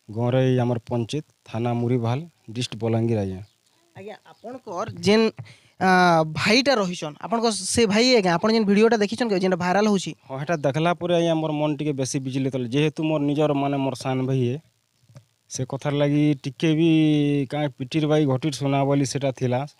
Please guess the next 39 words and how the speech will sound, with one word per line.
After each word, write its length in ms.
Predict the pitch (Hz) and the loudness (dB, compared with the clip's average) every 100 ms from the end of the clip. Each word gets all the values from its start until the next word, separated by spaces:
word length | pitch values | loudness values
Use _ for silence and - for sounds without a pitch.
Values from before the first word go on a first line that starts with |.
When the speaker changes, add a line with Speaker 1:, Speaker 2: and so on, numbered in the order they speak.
| _ _ _ _ | _ _ _ _
Speaker 1:
ତାର 120 | 151 156 | -2 0
ସେ 140 | 170 165 | 0 0
ନିର୍ଯାତନା 640 | 151 151 180 185 185 190 190 | 0 2 0 0 -2 2 2
ଯେନ୍ 200 | 175 180 | 0 -2
ପିଟା 260 | 156 156 185 180 | -4 -4 -2 0
ମରା 260 | 180 180 | 2 2
ଲାଗି 300 | 175 175 180 180 | 2 2 2 2
ମତେ 260 | 170 156 175 | 0 -2 -2
ବି 120 | 165 160 | 0 2
ଆଜ୍ଞା 240 | 147 151 143 | 2 0 -2
ଟିକେ 300 | 147 139 143 139 | -6 -4 -2 0
ମୋର 200 | 131 131 | -2 -2
ବି 80 | 131 | -2
ଆଖିରେ 260 | 127 117 123 | -2 -2 -4
ପାଣି 200 | 120 120 | -4 -6
ଟିକେ 180 | 113 117 | -6 -8
ବାହାରୁଛି। 480 | 107 107 117 110 - 139 - | -6 -6 -6 -8 -12 -16 -18
Speaker 2:
ଆଚ୍ଛା, 180 | 185 190 175 | -16 -12 -2
ଲାଷ୍ଟ 320 | 180 226 262 | 4 4 4
ଆପଣ 200 | 240 240 254 | 0 0 0
ତାଙ୍କର 300 | 220 196 220 | 0 0 -2
ସାଙ୍ଗେ 260 | 233 226 | -2 -4
କେବେ 220 | 214 190 214 | -4 -2 -2
କଥା 200 | 165 170 | -2 -4
ହେଇଥିଲେ? 320 | 160 78 67 _ _ _ _ _ _ _ | -6 -6 -18 _ _ _ _ _ _ _
Speaker 1:
ଏଟା 180 | - 156 | -2 0
ଆଜ୍ଞା 220 | 151 165 160 | 2 2 2
ହେଲାନ 300 | 151 170 170 165 135 | 2 2 2 0 -4
ପନ୍ଦର 300 | 135 135 151 170 | -6 -4 -2 0
ଦିନ 200 | 165 175 160 | 2 2 2
ପାଖାପାଖି 480 | 139 165 - 151 151 | -2 -4 -6 -4 0
ହେବା 220 | 135 143 | 2 2
ଆଜ୍ଞା, 180 | 135 127 | 0 0
ଲାଷ୍ଟ 240 | 123 127 | -2 -4
କଥା 260 | - 117 143 | -8 -6 -2
ହେଲି। 200 | 131 123 135 | 0 -2 -4
ତାପରେ 320 | 131 135 135 | -6 -4 -4
ନାଇଁ 160 | 143 147 | -2 -2
ଭାଇ, 200 | 143 | -2